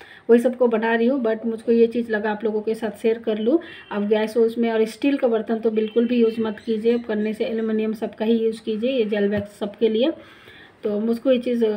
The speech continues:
काफ़ी ज़्यादा रिस्क लगा गाइस, ये जेल वैक्स बनाते वक्त, तो मैं सोची आप लोगों के साथ भी मैं, मैंने शेयर कर लूँ। तो यही था जेल वैक्स बनाते वक्त आपको ये चीज़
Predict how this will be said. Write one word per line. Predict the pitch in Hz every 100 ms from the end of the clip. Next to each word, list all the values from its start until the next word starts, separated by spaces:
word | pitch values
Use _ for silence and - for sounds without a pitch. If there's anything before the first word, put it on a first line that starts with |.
| 208
काफ़ी | 226 240
ज़्यादा | 226 214 214
रिस्क | 233 233
लगा | 226 202 208
गाइस, | 208 226 285
ये | 208
जेल | 202 208
वैक्स | 202 202 226
बनाते | 202 196 214
वक्त, | 208 226 -
तो | 214
मैं | 208 202
सोची | 220 208 220
आप | 202 202
लोगों | 202 202
के | 214
साथ | 202 208 202
भी | 208
मैं, | 208 202 202 -
मैंने | 196 202 202 208
शेयर | 202 - 233 226
कर | 214 208
लूँ। | 214 320 - - - - -
तो | 208 202
यही | 220 220 -
था | 233 262
जेल | 247 208
वैक्स | 208 208 214
बनाते | 202 202 208
वक्त | 208 214
आपको | 208 -
ये | 214 214
चीज़ | 208 214 208